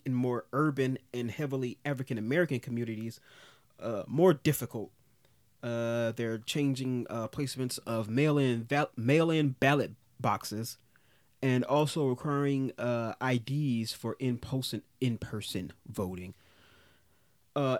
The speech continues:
and all these are, and the, the mail, the mail-in ballots are moving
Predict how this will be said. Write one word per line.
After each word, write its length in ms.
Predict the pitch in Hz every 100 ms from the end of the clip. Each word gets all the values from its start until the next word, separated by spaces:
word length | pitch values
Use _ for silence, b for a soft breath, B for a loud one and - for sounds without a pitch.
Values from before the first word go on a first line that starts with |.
| -
and 120 | 127
all 140 | 151
these 300 | 156 151 139 117
are, 380 | 123 120 117 110 - -
and 320 | 120 117 117
the, 380 | 113 117 113 107
the 80 | 110
mail, 380 | 110 143 160 143 -
the 140 | 123
mail-in 400 | 117 151 170 170
ballots 400 | 151 135 143 135
are 80 | 117
moving 320 | 123 131 117